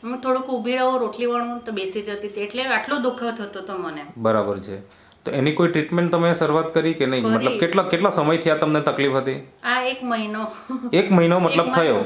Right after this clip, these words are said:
Speaker 1: હા.
Speaker 2: અને એક મહિનામાં જ તકલીફ વધી ગઈ?
Speaker 1: વધી ગઈ.
Speaker 2: બરાબર. પહેલા કંઈ એવું હતું નહીં?
Speaker 1: હા, પહેલા કંઈ હતું નહીં એમ.
Speaker 2: હા. તો મતલબ કે એક મહિનામાં તમને તકલીફ એટલી બધી વધી ગઈ કે ચાલવામાં પણ તકલીફ, ઊભું રહેવામાં તકલીફ.
Speaker 1: હા.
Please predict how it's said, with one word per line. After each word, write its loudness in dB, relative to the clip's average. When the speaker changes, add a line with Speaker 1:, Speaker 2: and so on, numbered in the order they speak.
Speaker 1:
હા. 0
Speaker 2:
અને 4
એક 0
મહિનામાં 4
જ 2
તકલીફ 2
વધી 4
ગઈ? 2
Speaker 1:
વધી 0
ગઈ. -4
Speaker 2:
બરાબર. 4
પહેલા 2
કંઈ 2
એવું 4
હતું 2
નહીં? 0
Speaker 1:
હા, 2
પહેલા -2
કંઈ -4
હતું -4
નહીં -2
એમ. -6
Speaker 2:
હા. -2
તો 4
મતલબ 2
કે 0
એક 2
મહિનામાં 4
તમને 2
તકલીફ 2
એટલી 2
બધી 4
વધી 4
ગઈ 2
કે 0
ચાલવામાં 2
પણ 0
તકલીફ, 0
ઊભું 4
રહેવામાં 4
તકલીફ. 2
Speaker 1:
હા. -4